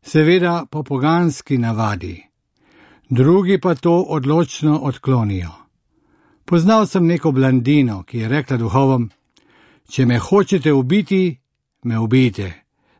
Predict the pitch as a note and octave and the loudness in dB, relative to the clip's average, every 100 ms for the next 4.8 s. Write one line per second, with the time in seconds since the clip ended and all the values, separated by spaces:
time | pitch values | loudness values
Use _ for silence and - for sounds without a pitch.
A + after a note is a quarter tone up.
0 | - G#2 A2+ D3+ E3 F3 F3 C#3 D#3+ D3 | -12 -6 2 4 4 2 0 -2 -2 0
1 | C3+ C3+ A2 - G#2 F#2+ F2+ F2+ - _ | 0 -2 -4 -6 -8 -8 -10 -12 -18 _
2 | _ _ _ - - - _ C3+ C3 A2+ | _ _ _ -20 -20 -20 _ 0 2 0
3 | G2+ - C#3+ D3 C3+ B2+ - - - A#2 | -2 0 2 2 0 -4 -12 -14 -4 -2
4 | A2+ G#2 - G2+ - F2+ E2+ - | 0 -2 -4 -6 -4 -4 -4 -10